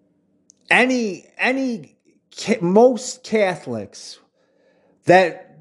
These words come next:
you know, they don't have to be amateur theologians. They don't have to be, you know, apologists to know that the, the errors that I just listed, which are actually heresies and blasphemies against God,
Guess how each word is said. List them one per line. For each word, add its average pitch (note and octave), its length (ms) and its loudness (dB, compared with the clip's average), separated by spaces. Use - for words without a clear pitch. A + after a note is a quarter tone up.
you F3+ 160 -6
know, G#2+ 360 -6
they G3+ 200 4
don't A#3 340 0
have G3+ 440 -4
to E3+ 80 -8
be D3+ 460 -8
amateur E3 720 -4
theologians. C#3 880 -2
They E3 160 2
don't F3+ 220 0
have E3 400 -4
to D3 60 -8
be, D3 680 -4
you D3 200 -2
know, A#2+ 440 0
apologists C#3+ 1040 -2
to D#3+ 100 -2
know C#3 640 -2
that D#3+ 340 2
the, C3+ 460 -6
the C#3+ 280 0
errors G#3+ 440 4
that D#3+ 160 -6
I E3 180 -2
just D3+ 420 -8
listed, D3 440 -4
which C3+ 220 -4
are C3 100 0
actually C3 720 -2
heresies D3+ 680 -4
and A#2 140 -8
blasphemies A2 880 -4
against A2+ 420 -10
God, F#2+ 520 -6